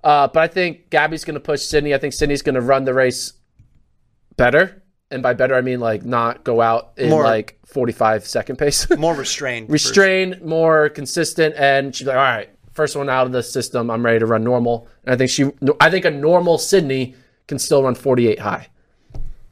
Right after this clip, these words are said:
Speaker 1: in a second race of a season. I think she eventually will be able to run forty-seven seconds, but, uh, in June, I think she runs forty-eight
Speaker 2: So right
Speaker 1: high.
Speaker 2: now, you think she's gonna run
Speaker 1: Forty-eight high.
Speaker 2: forty-eight high in this race?
Speaker 1: Yes.
Speaker 2: And what do you have Thomas at?
Speaker 1: Forty-nine mid.
Speaker 2: Forty-nine mid.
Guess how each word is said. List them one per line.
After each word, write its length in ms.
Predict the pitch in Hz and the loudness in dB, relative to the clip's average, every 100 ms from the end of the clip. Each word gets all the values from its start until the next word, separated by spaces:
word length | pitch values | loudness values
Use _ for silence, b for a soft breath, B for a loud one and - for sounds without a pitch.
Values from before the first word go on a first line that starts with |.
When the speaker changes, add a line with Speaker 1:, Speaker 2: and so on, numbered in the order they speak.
| _ - | _ -2
Speaker 1:
in 160 | 160 143 | 2 4
a 80 | 123 | 2
second 480 | - 151 - 151 135 | 2 0 0 -2 -2
race 220 | 123 120 | -2 -2
of 80 | 113 | -6
a 40 | |
season. 280 | - 151 123 | -2 -2 0
I 40 | |
think 160 | 113 127 | 0 -2
she 120 | - | 0
eventually 360 | 117 147 - 135 | 2 2 2 0
will 120 | 123 | -2
be 160 | 120 131 | 0 -2
able 120 | 113 | 0
to 40 | |
run 100 | 110 104 | -4 -4
forty-seven 520 | 120 101 208 262 190 | -4 0 4 4 2
seconds, 420 | - 113 127 - - b b b | -6 -6 -8 -16 -18 b b b
but, 320 | 131 117 - - | -4 -4 -6 -8
uh, 380 | 113 110 110 104 - _ _ _ _ _ | -4 -4 -4 -8 -16 _ _ _ _ _
in 140 | - 120 | -8 -4
June, 440 | 143 165 185 - - - _ - | -2 0 0 -4 -8 -20 _ -12
I 60 | - | -8
think 120 | 123 | -6
she 100 | 131 | -4
runs 200 | 127 120 | -4 -6
forty-eight 220 | - 135 139 | -2 4 6
Speaker 2:
So 40 | |
right 120 | 165 | 4
Speaker 1:
high. 20 | 175 | 2
Speaker 2:
now, 160 | 185 139 | 0 -4
you 140 | 135 | -6
think 200 | 147 127 | -14 -16
she's 200 | - 123 | -16 -14
gonna 160 | 135 127 | -10 -6
run 320 | 123 123 117 | -4 -4 -6
Speaker 1:
Forty-eight 320 | - 151 135 123 | 2 4 4 -2
high. 180 | 117 - | -10 -12
Speaker 2:
forty-eight 360 | - 127 135 117 | -8 -2 0 -2
high 260 | 117 120 110 | -2 -4 -6
in 80 | |
this 180 | 101 113 | -14 -18
race? 300 | - 123 - | -18 -18 -14
Speaker 1:
Yes. 220 | - - 120 | -14 -14 -10
Speaker 2:
And 80 | |
what 80 | 123 | -4
do 40 | 127 | -2
you 60 | |
have 100 | 117 - | -2 -4
Thomas 320 | 131 117 107 | -8 -8 -12
at? 220 | 85 - _ _ _ _ | -14 -14 _ _ _ _
Speaker 1:
Forty-nine 720 | _ - 139 143 131 127 127 117 | _ -2 2 2 2 2 0 -2
mid. 220 | 104 95 _ - | -4 -10 _ -20
Speaker 2:
Forty-nine 320 | - 110 104 | -12 -12 -12
mid. 200 | 101 107 | -12 -16